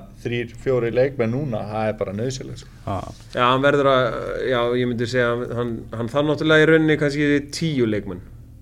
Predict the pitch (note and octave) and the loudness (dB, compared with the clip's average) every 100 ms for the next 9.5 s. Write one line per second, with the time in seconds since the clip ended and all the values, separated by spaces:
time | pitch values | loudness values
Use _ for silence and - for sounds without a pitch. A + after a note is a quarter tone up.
0 | - - G#2 G2 - - - - - - | -14 -8 -6 -8 -12 -18 -16 -18 -20 -20
1 | - - - - D#3 E3+ E3 D#3+ E3 E3 | -20 -20 -2 4 4 4 6 8 8 8
2 | D#3 D#3 C3+ A#2 - D3+ B2+ D#3 - - | 6 6 6 4 4 2 2 0 -4 -14
3 | - - - - - B2+ B2+ C3+ B2 B2 | -12 -14 -16 -8 2 2 2 2 4 4
4 | B2 A#2+ - - - - B2 A#2+ B2 A2+ | 4 2 -2 -10 -6 4 6 6 4 2
5 | A#2 - - - - - C3 C3+ G#2+ G2 | 2 -8 -20 -20 -20 -6 2 4 4 0
6 | - - A2 G#2 F3 - - - - - | -6 -2 0 2 0 -8 -20 -20 -20 -20
7 | - - - A2 G#2+ G#2 G#2 G2+ - - | -20 -20 -10 -2 2 4 4 2 -2 -2
8 | G#2+ A#2 C#3 C#3 C3 D3+ F#3 C3+ B2 B2 | 2 4 4 8 10 10 8 6 6 4
9 | A#2+ B2+ F3+ F3+ D3 | 4 4 0 2 0